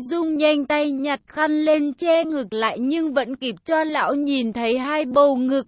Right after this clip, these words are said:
tròn lẳng, cái eo cong thon thả, lộ rốn và cả nhúm lông mu của nàng, ăn mặc gì kỳ vậy bây? Lão Hưng quay đầu sang hướng khác và hỏi,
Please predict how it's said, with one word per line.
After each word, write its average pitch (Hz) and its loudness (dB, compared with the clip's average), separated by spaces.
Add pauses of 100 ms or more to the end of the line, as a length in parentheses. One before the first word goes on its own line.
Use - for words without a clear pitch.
tròn 247 4
lẳng, 202 -2
cái 262 0
eo 302 0
cong 339 2
thon 311 0
thả, 208 0
lộ 262 -2
rốn 269 2
và 269 2
cả 208 0
nhúm 247 0
lông 302 2
mu 311 -2
của 233 4
nàng, 233 0
ăn 302 0
mặc 262 -2 (160)
gì 240 -2
kỳ 262 -2
vậy 220 -2
bây? 277 -2 (440)
Lão 277 0
Hưng 320 -4
quay 294 0
đầu 233 0
sang 302 0
hướng 233 4
khác 330 -6
và 247 0
hỏi, 208 -2